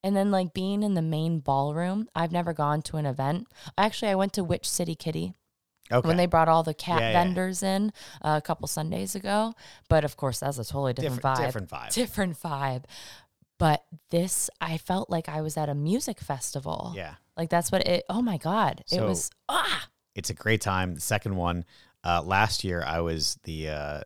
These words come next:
Speaker 2: the M C for the, the event.
Speaker 1: I can't, no, now seeing it, I
Speaker 2: Yeah.
Speaker 1: don't even know how you did that. Like, that was way more than I expected.
Speaker 2: It was a lot. And so I was on stage introducing acts and doing all these, and I had to be upstairs for introducing people and downstairs and all these other things.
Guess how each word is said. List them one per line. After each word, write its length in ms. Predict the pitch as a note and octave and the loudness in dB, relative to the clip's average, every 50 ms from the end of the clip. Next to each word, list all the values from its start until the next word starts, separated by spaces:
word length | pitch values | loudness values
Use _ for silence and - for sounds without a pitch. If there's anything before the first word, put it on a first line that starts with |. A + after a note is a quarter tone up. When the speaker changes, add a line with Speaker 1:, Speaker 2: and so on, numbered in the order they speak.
| _ | _
Speaker 2:
the 160 | D#2+ E2 E2 E2 | -12 -10 -6 -6
M 180 | E2+ E2 E2 | -4 -4 -4
C 280 | - - F#2+ F#2+ G2 F#2+ | -4 -4 -4 -4 -4 -6
for 180 | - - A2+ | -6 -6 -4
the, 220 | G#2+ A2+ A2+ A2 - - | -2 0 -2 -2 -2 -4
the 120 | - C3 C3 | -2 -2 -2
event. 340 | A2+ A#2+ C3+ C#3+ D#3 E3+ - _ - | 0 0 -2 -2 -2 -4 -8 _ -4
Speaker 1:
I 100 | - C4 | -4 -2
can't, 260 | - - A#3+ A3 - - _ _ _ _ _ - | -2 0 0 0 -2 -2 _ _ _ _ _ -10
no, 240 | F3 F3 F3+ F#3 F#3+ - _ _ - | -4 0 0 0 0 -2 _ _ -6
now 200 | F3+ E3 E3+ D#3+ | 0 0 2 2
seeing 420 | - - - E3 D3+ D#3+ F3 A3 | 0 -4 -4 -2 0 2 4 4
it, 180 | B3 C4 C4+ - _ - - | 4 2 0 -2 _ -2 0
I 60 | E3 | 2
Speaker 2:
Yeah. 40 | F#3 | 4
Speaker 1:
don't 140 | G#3 G#3 | 4 4
even 180 | F#3 E3 D#3 D#3+ | 2 2 2 0
know 120 | D3 C#3+ | 0 -2
how 800 | B2 - - - - - D3+ D#3 D3+ D3 C#3+ C3+ B2 A2+ B2 C#3 _ _ _ _ _ _ _ _ _ _ _ _ - | -2 -4 -10 -12 -10 -4 0 2 4 6 6 6 4 2 -4 -8 _ _ _ _ _ _ _ _ _ _ _ _ -2
you 180 | D3+ D#3 D3 | 2 2 2
did 240 | C3 C3+ C3+ C3 - | 4 4 0 0 0
that. 360 | C3 A#2 A2+ A#2+ B2 - - _ _ _ - | -2 -2 -2 -2 -4 -6 -6 _ _ _ -8
Like, 240 | D3+ C#3+ C3 B2 - | -4 -4 -4 -4 -2
that 120 | F3+ F#3 F#3 | -2 -2 -2
was 160 | D#3+ C3+ B2+ | -2 -4 -6
way 280 | C#3 D#3 E3+ E3+ E3 D#3+ | -2 0 0 2 2 0
more 260 | D#3+ D#3 D#3 D3+ C#3+ | 0 2 2 0 0
than 140 | C#3 C#3 C#3 | 0 0 0
I 140 | C#3 C#3 C#3 | 0 -2 -2
expected. 720 | C3 - - - D3 C3+ B2 - - D3+ - - - - | -4 -6 -6 -6 -6 -6 -8 -8 -10 -10 -8 -8 -8 -6
Speaker 2:
It 40 | A#2+ | -4
was 140 | B2 A#2 G2 | -2 -2 -2
a 60 | G#2+ | -2
lot. 380 | G#2 G2+ F#2+ F#2+ F2+ E2 D2+ - F#2+ | 0 2 4 4 4 4 0 0 -2
And 120 | G2+ G2 | -2 0
so 100 | - A2+ | 2 4
I 80 | G#2 G#2 | 6 6
was 120 | G#2 F#2+ G2 | 6 4 2
on 140 | G2 F#2+ F#2 | 0 -2 -2
stage 440 | - - A2+ A2+ A2 A2 A2 F#2 E2 | -2 2 4 4 4 4 2 0 0
introducing 600 | F2 F2+ D#2+ E2 D#2+ F2+ E2+ - - E2 D#2 - | -4 -6 -6 -6 -6 -6 -6 -4 -6 -8 -8 -4
acts 560 | G2+ G#2+ G#2+ G#2+ G#2+ G#2 G2+ _ - - - | -2 0 2 2 2 0 -2 _ -8 -8 -8
and 120 | E2+ D#2+ | -8 -8
doing 260 | - F2 E2 E2 D#2 D#2 | -6 -6 -6 -4 -6 -6
all 100 | D#2 D#2 | -8 -8
these, 140 | D#2+ E2 | -6 -6
and 220 | F#2+ - E2+ F2+ D2+ | -6 -6 -6 -8 -6
I 120 | C2+ E2+ | -6 -6
had 100 | F#2 F2 | -6 -6
to 60 | E2 | -6
be 100 | D#2 E2+ E2 | -6 -6 -2
upstairs 540 | F2+ A2+ - - - - A2+ A2 G#2+ G2+ - | -2 0 0 0 0 2 2 2 2 0 -2
for 160 | - G#2+ G2+ | -6 -6 -8
introducing 540 | G2+ G2 - G2+ G2 G#2 G#2 - - G#2 F2+ | -8 -8 -10 -10 -8 -6 -6 -4 -4 -6 -6
people 460 | - G#2+ G2 F2+ - G2 F#2 F2+ E2 | -4 -4 -6 -4 -4 -4 -4 -2 -4
and 100 | D#2 D#2 | -4 -4
downstairs 680 | - G2+ G2+ G2 F#2 F2 - G2+ G2+ F#2+ F#2+ F#2+ F2 | 0 0 0 0 0 -2 -2 -2 -2 -2 -2 -4 -6
and 120 | F2+ E2+ E2 | -8 -8 -8
all 80 | D#2+ | -6
these 180 | D#2+ D#2+ D2+ D#2+ | -6 -8 -8 -6
other 140 | D#2 D#2 - | -6 -8 -6
things. 320 | - F#2+ F#2 E2+ - - | -4 -4 -4 -4 -6 -10